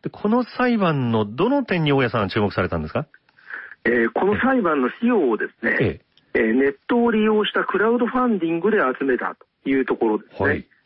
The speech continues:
Speaker 2: えー、現時点で四千人近くの方から二千万円を超える支援が寄せられています。
Speaker 1: はあ。
Speaker 2: えー、非常に多くの人から少しずつの支援が集まっている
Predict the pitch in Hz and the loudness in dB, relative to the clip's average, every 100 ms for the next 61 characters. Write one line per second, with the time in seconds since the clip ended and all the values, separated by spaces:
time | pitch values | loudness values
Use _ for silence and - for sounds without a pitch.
0 | _ _ 131 131 127 190 220 196 160 139 | _ _ 0 2 2 2 2 0 -2 0
1 | 120 120 151 139 160 233 226 240 233 233 | 0 0 0 0 2 0 0 0 2 2
2 | 233 - - 190 131 113 113 110 107 107 | 0 0 -4 -2 -2 0 -2 -2 -2 0
3 | 127 131 135 143 - 240 240 254 247 165 | 0 0 -2 -6 0 2 4 2 2 0
4 | 131 120 - 151 180 170 - 175 175 185 | -4 -6 -2 0 0 -2 -2 -2 0 0
5 | 190 143 127 123 110 104 - - 113 110 | 0 -2 -2 -2 -2 -6 -12 -6 -4 -4
6 | 107 92 - _ _ _ _ _ - 123 | -6 -8 -12 _ _ _ _ _ -4 0
7 | 120 117 170 202 240 254 285 214 156 147 | 0 0 -2 0 2 2 2 0 -2 -2
8 | 120 113 131 - - - 254 277 269 - | -2 0 0 -2 -6 -2 0 0 -2 0
9 | 165 - - 156 131 117 127 127 123 - | -2 0 0 0 2 0 0 0 0 -4
10 | 95 | -6